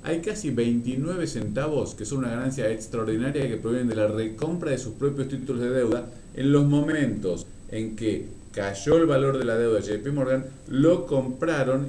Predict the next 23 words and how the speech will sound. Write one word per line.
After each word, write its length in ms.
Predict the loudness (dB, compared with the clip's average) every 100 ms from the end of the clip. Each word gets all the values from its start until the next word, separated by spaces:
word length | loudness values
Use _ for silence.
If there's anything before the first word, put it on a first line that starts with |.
| -2
y 100 | 0
lo 160 | 2
bajaron 800 | 2 0 -2 -2 0 0 -4 -4
del 160 | -2 0
balance. 440 | 0 -2 -2 -2
Es 60 | 0
decir, 460 | 0 0 -2 -2 -8 -14 -6
hubo 120 | 4
una 160 | 6 6
ganancia 440 | 4 2 0 -2
que 80 | -4
se 100 | -4
puede 160 | -4 -2
decir 240 | -2 -4
contable, 720 | -2 -2 -2 -4 -2 0 0 -2
que 60 |
va 40 | -2
a 40 |
ser 160 | -4 -2
por 180 | -2
una 340 | 0 0 0 2
única 420 | 2 2 2 2
vez. 300 | 2 0